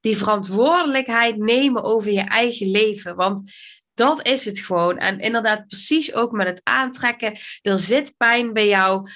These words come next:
er zit een blokkade. En jij blijft het net zo lang aantrekken totdat jij het in jezelf heelt. Dus je kan bij al die partners weggaan. Je kan inderdaad naar de andere kant van de wereld gaan.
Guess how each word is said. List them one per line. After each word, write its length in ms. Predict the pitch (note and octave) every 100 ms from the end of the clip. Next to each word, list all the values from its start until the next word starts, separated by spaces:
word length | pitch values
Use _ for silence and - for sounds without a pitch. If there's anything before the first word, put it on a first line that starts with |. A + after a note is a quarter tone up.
| -
er 140 | G3+
zit 280 | F#3+ A#3+ C#4+
een 140 | C#4 A#3+
blokkade. 760 | A3+ A3 G#3+ G3 F#3+ F#3+ F3+ - - -
En 120 | G#3
jij 240 | F#3+ F3+
blijft 360 | G3+ A3+ B3+ C4
het 140 | G3+
net 300 | G3+ B3+ C#4+
zo 120 | C#4
lang 220 | A#3 G#3+ A3
aantrekken 600 | G#3 G#3+ G#3 G3+ G3+ G3
totdat 340 | A#3 A3 A3
jij 140 | G3+
het 120 | G3 G3
in 120 | G3+
jezelf 380 | G3 F#3+ F3+ F#3+
heelt. 220 | F#3+ F#3+
Dus 100 | -
je 80 | G3+
kan 200 | G3 F#3
bij 80 |
al 220 | - C4+ D#4
die 160 | D4+
partners 380 | C#4+ B3+ A3 G#3+
weggaan. 520 | A3+ G3+ - G#3 G3 - - -
Je 160 | G#3
kan 280 | G3+ C4+ D4+
inderdaad 400 | C4 B3+ A#3 A#3
naar 100 | A3+
de 60 | G#3+
andere 340 | A#3 D4 C#4+
kant 260 | C#4 B3+ B3+
van 100 | B3+
de 80 | A#3+
wereld 420 | G#3+ A3 G3+ G#3
gaan. 320 | - F#3 F3+